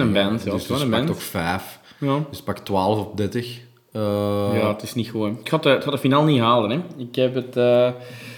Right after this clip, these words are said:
Speaker 1: ja, en het is nogthans gewonnen in een wedstrijd.
Speaker 2: Misschien wel als hem goed zingt, hè?
Speaker 1: Ja, maar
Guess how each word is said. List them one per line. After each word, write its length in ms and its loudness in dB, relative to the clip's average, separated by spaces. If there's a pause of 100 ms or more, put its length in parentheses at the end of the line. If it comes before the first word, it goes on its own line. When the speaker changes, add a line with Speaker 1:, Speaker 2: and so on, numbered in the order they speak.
(480)
Speaker 1:
ja, 200 6
en 120 6
het 120 0
is 120 0
nogthans 440 0
gewonnen 720 4 (400)
in 140 2
een 220 6
wedstrijd. 720 4 (120)
Speaker 2:
Misschien 440 -2
wel 240 -2
als 140 -6
hem 140 -4
goed 220 -8
zingt, 360 -6
hè? 60 -10 (640)
Speaker 1:
Ja, 180 2
maar 100 6